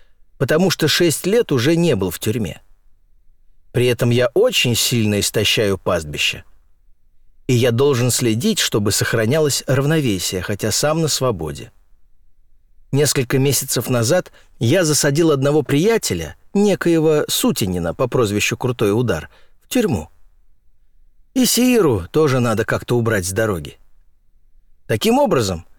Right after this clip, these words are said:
количество сидящих в тюрьме и находящихся на свободе преступников будет в равновесии. С Сиирой, конечно, все сложно.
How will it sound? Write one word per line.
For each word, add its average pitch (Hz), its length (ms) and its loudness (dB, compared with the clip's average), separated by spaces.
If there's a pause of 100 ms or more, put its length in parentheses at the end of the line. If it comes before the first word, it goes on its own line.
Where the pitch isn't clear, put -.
количество 151 560 0
сидящих 151 580 0
в - 60 -16
тюрьме 180 460 2 (300)
и 139 60 0
находящихся 139 720 0
на 117 100 0
свободе 139 440 0
преступников 180 720 -2 (360)
будет 247 440 0
в 139 160 2
равновесии. 98 840 -2 (1300)
С - 80 -6
Сиирой, 185 440 2
конечно, 147 540 0
все 127 180 -2
сложно. 117 640 -2